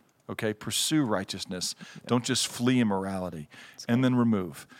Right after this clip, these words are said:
Speaker 1: So this is what Psalm one oh one says. I call Psalm one oh one the Psalm of Kings, and meaning this is how you can lead others,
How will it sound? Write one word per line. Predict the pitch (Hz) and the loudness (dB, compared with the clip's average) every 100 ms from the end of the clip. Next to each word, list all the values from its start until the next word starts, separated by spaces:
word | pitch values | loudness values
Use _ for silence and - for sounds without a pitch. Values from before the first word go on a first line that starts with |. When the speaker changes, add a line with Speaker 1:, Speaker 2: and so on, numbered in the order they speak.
| - - | -20 -18
Speaker 1:
So | - - | -6 2
this | 147 - | 2 2
is | 208 | 0
what | 196 135 | 0 0
Psalm | - 160 | 2 4
one | 135 127 | 4 4
oh | |
one | 113 | 2
says. | 110 101 | 0 0
I | 139 | 0
call | 156 202 | 2 2
Psalm | - 165 151 | 2 0 2
one | 139 | 2
oh | 123 | 4
one | 117 | 2
the | 104 | 2
Psalm | - 113 98 | 0 0 0
of | - | -4
Kings, | - 80 71 - - _ _ - - _ - | -6 -6 -6 -12 -16 _ _ -20 -20 _ 2
and | 123 120 120 - | 2 4 0 2
meaning | 131 151 143 | 2 4 2
this | 123 135 | 2 0
is | 190 139 | 0 0
how | 151 147 | 2 2
you | 117 117 131 | 0 2 2
can | - 117 104 98 - - - - | 2 2 2 0 -4 -20 -14 0
lead | 110 123 147 139 139 | 4 4 4 2 2
others, | 139 143 151 139 | 2 4 2 0